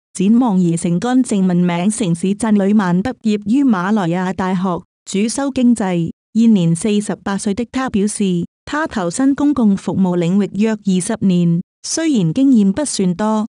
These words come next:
但在挑起怡保市長這個重責時，希望能以自身經驗，以及在州政府、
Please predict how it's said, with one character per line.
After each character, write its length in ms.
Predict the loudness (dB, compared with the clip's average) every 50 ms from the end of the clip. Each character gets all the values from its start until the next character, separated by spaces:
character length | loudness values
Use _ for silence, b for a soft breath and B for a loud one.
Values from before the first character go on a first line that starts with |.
| _ _ -6
但 240 | -2 0 2 2 2
在 160 | 2 0 -4
挑 280 | -4 -2 -2 0 0 0
起 260 | 0 2 2 2 0
怡 40 | 0
保 260 | -2 -4 -4 -4 -4
市 220 | -2 -2 -2 -2
長 240 | -2 -2 -2 0 0
這 240 | 0 0 -2 -2 -2
個 200 | -2 -4 -4 -4
重 360 | -4 -4 -4 -2 0 0 0
責 200 | 0 -2 -6 -6
時， 360 | -6 -4 -2 -2 -2 -2 -4 -6 _ _ _ -6
希 160 | -4 0 2
望 180 | 2 2 2 2
能 200 | 0 0 0 2
以 100 | 0 0
自 240 | 0 -2 -2 -2 -2
身 220 | 0 0 0 0
經 280 | 2 2 2 2 4 4
驗， 360 | 4 4 2 2 0 -2 -2 -6 _ _ _
以 120 | -4 -2 -2
及 100 | -2 -4 -4 _
在 180 | -4 -4 -4 -2
州 240 | -2 -2 -2 -2 -2
政 260 | -2 -2 -2 0 -2
府、 460 | -2 -4 -4 -2 -2 0 -2 -2 -4